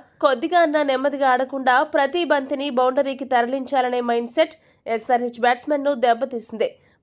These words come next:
పరిస్థితితో సంబంధం లేకుండా పవర్ ప్లేలో ఎక్కువ వికెట్లు పోయినా ఎస్ఆర్హెచ్ బ్యాట్స్‌మెన్ దూకుడు తగ్గించకపోవడం వల్ల కమిన్స్ సేన భారీ మూల్యాన్ని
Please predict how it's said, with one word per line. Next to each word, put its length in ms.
పరిస్థితితో 600
సంబంధం 520
లేకుండా 440
పవర్ 320
ప్లేలో 420
ఎక్కువ 440
వికెట్లు 440
పోయినా 480
ఎస్ఆర్హెచ్ 540
బ్యాట్స్‌మెన్ 440
దూకుడు 300
తగ్గించకపోవడం 880
వల్ల 380
కమిన్స్ 400
సేన 320
భారీ 320
మూల్యాన్ని 420